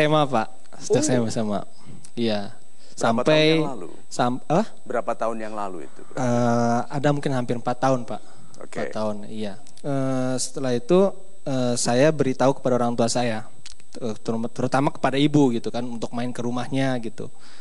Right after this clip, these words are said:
Speaker 1: Ya, kita saling memperkenalkan diri. Ternyata mungkin saya nggak tahu ya apa ibu saya nggak cocok atau gimana, tapi memang ya ibu saya memberikan pilihan, saya memberi pilihan.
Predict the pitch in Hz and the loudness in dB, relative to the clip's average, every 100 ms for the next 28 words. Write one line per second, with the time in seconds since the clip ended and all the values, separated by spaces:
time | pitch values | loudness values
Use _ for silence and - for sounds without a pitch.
0 | - - 104 113 - 123 120 107 110 107 | -6 -6 -6 -4 0 0 0 -2 -2 -4
1 | 104 - 123 143 135 135 143 127 - - | -4 -4 -2 0 2 4 4 4 -2 -6
2 | - - - - - - - - 135 131 | -6 -6 -6 -6 -6 -6 -6 -2 0 2
3 | - 196 196 - - - 151 156 202 190 | 4 4 4 0 -6 0 0 4 4 4
4 | 147 143 175 127 120 - 127 120 123 127 | 2 4 4 4 0 0 0 0 0 0
5 | 120 120 113 - 120 123 160 - 120 117 | 0 0 -2 0 -2 2 0 0 -2 -2
6 | 110 104 117 135 117 160 135 127 160 156 | -2 -2 -2 -2 0 2 2 4 2 2
7 | 151 120 127 143 143 160 185 143 127 135 | 0 0 4 4 6 6 4 2 0 -2
8 | 127 - 117 104 127 175 196 - - - | -2 -2 -2 0 2 0 -2 -6 -6 -6
9 | - 143 147 131 135 131 139 117 | 0 2 2 0 0 2 2 2